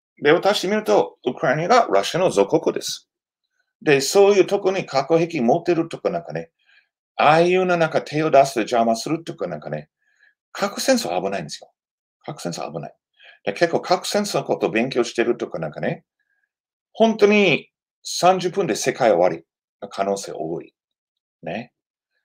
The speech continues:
だから、あの、ロシアの意地、で、もう西洋のためにその意味がないんですよ。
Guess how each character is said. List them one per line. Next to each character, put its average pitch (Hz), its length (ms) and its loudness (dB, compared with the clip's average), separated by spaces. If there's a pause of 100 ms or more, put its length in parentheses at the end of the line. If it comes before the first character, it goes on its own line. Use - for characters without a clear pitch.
(460)
だ 82 160 -8
か 82 100 -4
ら、 78 880 -2
あ 82 220 -6
の、 82 280 -8
ロ 160 160 0
シ 220 140 -4
ア - 20 -4
の 92 160 -6
意 85 140 -12
地、 113 180 -14
で、 101 140 -12 (720)
も 92 540 2
う - 20 -10
西 180 260 0
洋 233 120 2
の 226 100 2
た 208 140 0
め 170 100 -2
に 101 60 -2
そ - 120 -8
の 90 60 -4
意 87 160 -4
味 170 140 -2
が 98 120 -4
な 165 140 -4
い 254 40 -2
ん 262 80 -4
で - 80 -6
す - 120 -12
よ。 - 140 -20